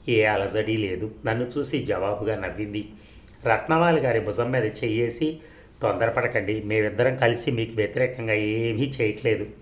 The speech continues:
శైలును కూడా మీలాగే టీకి పిలిచాను, బాలవిహార్ చూపించాలనుకున్నాను. మీరు డబ్బు అడుగుతారని నాకెప్పుడూ కోపం లేదు, ఇవ్వగలను, ఇస్తాను.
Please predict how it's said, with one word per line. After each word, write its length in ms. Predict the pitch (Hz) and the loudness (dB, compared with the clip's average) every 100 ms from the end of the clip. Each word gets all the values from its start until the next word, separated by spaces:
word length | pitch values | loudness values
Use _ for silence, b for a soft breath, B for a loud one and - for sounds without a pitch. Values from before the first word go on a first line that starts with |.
| B B B B | B B B B
శైలును 600 | - - 104 127 151 147 | -4 2 4 4 4 0
కూడా 500 | 135 123 107 107 90 117 | 0 2 4 2 0 -2
మీలాగే 560 | 113 117 110 107 120 131 | 0 2 2 0 -2 0
టీకి 260 | 123 120 | -2 -2
పిలిచాను, 680 | - 110 - 120 98 - 117 | -2 -2 -2 -4 -4 -6 -4
బాలవిహార్ 680 | 104 98 113 117 143 123 | 2 4 4 2 2 0
చూపించాలనుకున్నాను. 1120 | 104 - 127 123 113 117 101 101 120 107 107 104 B B B B - | -2 -4 -2 -4 -2 -2 -2 -4 -4 -4 -4 -6 B B B B 2
మీరు 200 | 143 127 | 4 6
డబ్బు 280 | 113 107 123 | 2 2 2
అడుగుతారని 560 | 135 131 123 113 110 | 4 2 2 2 2
నాకెప్పుడూ 540 | 113 101 - - 123 120 | -2 -2 -2 -2 -2 -2
కోపం 400 | 117 104 120 101 | -2 -2 -2 -2
లేదు, 280 | 104 104 104 - - | -2 -4 -8 -14 -8
ఇవ్వగలను, 560 | 110 92 110 110 92 90 - 123 | -4 -2 0 -2 -4 -10 -8 -6
ఇస్తాను. 580 | - - 107 82 - | -6 -4 -4 -4 -14